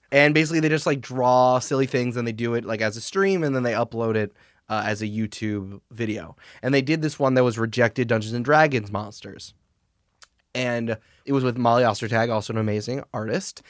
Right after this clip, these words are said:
And one of them made this monster called the Zoo Cube.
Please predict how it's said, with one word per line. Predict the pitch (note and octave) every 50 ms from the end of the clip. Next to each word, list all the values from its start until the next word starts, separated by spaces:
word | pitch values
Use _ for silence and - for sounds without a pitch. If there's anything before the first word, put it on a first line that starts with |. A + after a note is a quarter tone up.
| - - - D3 -
And | - D3+ D#3+ D#3
one | D#3 E3+
of | G3
them | F#3+ F#3+ F3+ E3+
made | D#3+ D3+ C#3+ C#3 C#3 C3+
this | C#3 C#3 B2+ A#2+ A2+ A#2 A#2+ A#2+ A#2 A2 - - - - - _ _ -
monster | B2 C3+ C#3+ D3+ E3+ G#3 G#3+ - - D3 C3 A#2+ A2+
called | - - - A#2 A2 A#2+
the | D3
Zoo | F3+ F#3+ C4 D4 C#4
Cube. | - - B2 A2 G#2 G#2 G2 F#2+